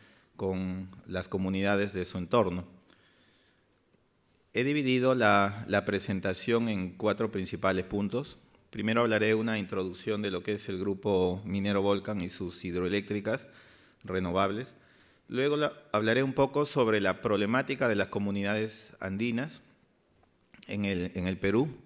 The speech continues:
y cómo, eh, el grupo minero ha enfocado sus convenios de servidumbre con estas comunidades para poder desarrollar su negocio minero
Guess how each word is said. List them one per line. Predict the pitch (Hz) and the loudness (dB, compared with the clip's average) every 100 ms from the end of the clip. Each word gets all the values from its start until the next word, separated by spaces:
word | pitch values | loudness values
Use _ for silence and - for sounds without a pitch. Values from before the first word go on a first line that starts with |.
| - - _ _ _ | -20 -20 _ _ _
y | 127 143 139 | -4 -4 2
cómo, | 143 139 143 139 139 120 - - | 2 4 4 2 0 -4 -14 -10
eh, | 104 101 101 101 101 98 104 95 92 | -4 -2 0 0 0 0 -2 -4 -4
el | 98 | -6
grupo | 110 127 131 | -2 -2 0
minero | 120 117 123 123 | 2 2 4 4
ha | 117 | 4
enfocado | 123 - 101 - 123 120 120 123 | 2 0 -4 2 4 4 4 2
sus | 120 - - | -2 -8 -4
convenios | 110 98 113 123 120 120 117 - - _ _ _ _ _ - | -2 2 4 4 2 0 -4 -10 -20 _ _ _ _ _ -8
de | 98 | -6
servidumbre | 92 101 98 104 123 123 117 117 | -2 0 0 2 2 2 2 0
con | 113 101 104 | 0 0 0
estas | 107 110 | -2 -4
comunidades | - 98 98 98 110 110 120 127 - - | -4 -4 -2 0 2 2 0 -4 -14 -8
para | 107 107 107 104 | -2 0 -2 -2
poder | 101 101 113 113 117 - _ _ _ _ - | 0 4 4 2 -2 -18 _ _ _ _ -12
desarrollar | 101 - 101 98 104 110 | -10 -2 0 2 2 2
su | 113 - 98 | 0 -4 -4
negocio | 92 98 - 107 | -2 -2 -2 -4
minero | 104 104 101 | -2 -2 -2